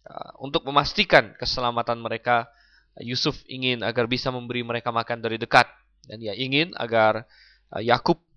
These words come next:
dan anak-anaknya yang lain pindah ke Mesir. Dan kita sudah membaca bagaimana pada awalnya Yakub tidak bisa begitu percaya bahwa, uh, ya, Yusuf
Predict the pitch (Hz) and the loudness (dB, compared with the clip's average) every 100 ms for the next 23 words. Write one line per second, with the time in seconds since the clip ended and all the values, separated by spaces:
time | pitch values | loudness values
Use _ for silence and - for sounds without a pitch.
0 | _ _ 110 110 110 110 113 - _ - | _ _ -2 0 0 -4 -16 -20 _ -12
1 | 113 113 113 120 120 113 117 135 160 190 | -6 -4 -4 -2 -2 0 4 4 4 -8
2 | _ _ _ 175 185 180 185 180 208 156 | _ _ _ -2 4 6 6 4 6 2
3 | - - _ _ _ _ _ _ _ _ | 0 -16 _ _ _ _ _ _ _ _
4 | _ _ _ - - 113 110 117 - 113 | _ _ _ -20 -16 -12 -8 -8 -2 -2
5 | 113 117 120 139 131 117 113 113 113 113 | 0 -2 0 0 0 -2 -4 -2 0 -2
6 | - - _ _ - 123 117 120 135 170 | -6 -20 _ _ -2 2 6 6 6 4
7 | 127 143 165 110 104 131 - 139 - - | 0 -8 -12 -14 -14 -14 -16 -12 -12 -12
8 | 123 117 117 110 117 107 113 120 - 117 | -20 -14 -8 -2 -2 -2 -10 -6 -8 -4
9 | - 127 113 131 131 110 107 104 107 _ | 4 4 4 0 -2 -2 0 0 -4 _
10 | - - _ _ - - - 120 147 185 | -20 -20 _ _ -14 -12 -4 -2 0 0
11 | - 165 | 0 -2